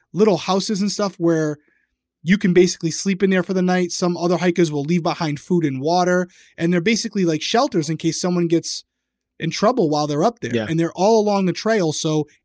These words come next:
Speaker 1: anybody's allowed to use 'em. So if he's staying off the beaten path and just kind of hopping into one of these huts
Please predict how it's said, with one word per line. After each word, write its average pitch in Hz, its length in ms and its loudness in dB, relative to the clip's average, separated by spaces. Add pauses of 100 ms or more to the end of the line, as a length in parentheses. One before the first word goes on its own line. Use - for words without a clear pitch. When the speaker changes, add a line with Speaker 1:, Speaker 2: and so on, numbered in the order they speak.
Speaker 1:
anybody's 202 520 2
allowed 165 320 2
to 143 40 -2
use 208 240 2
'em. 175 100 0
So 156 280 -2 (240)
if - 140 -8
he's 262 200 0
staying 247 400 -2
off 185 260 -2
the 165 80 -2
beaten 160 300 -4
path 185 420 -4 (320)
and 156 120 -6
just 180 160 0
kind 175 160 -2
of 143 100 -4
hopping 180 360 -2
into 180 200 0
one 175 200 0
of 170 60 0
these 156 200 -6
huts - 460 -4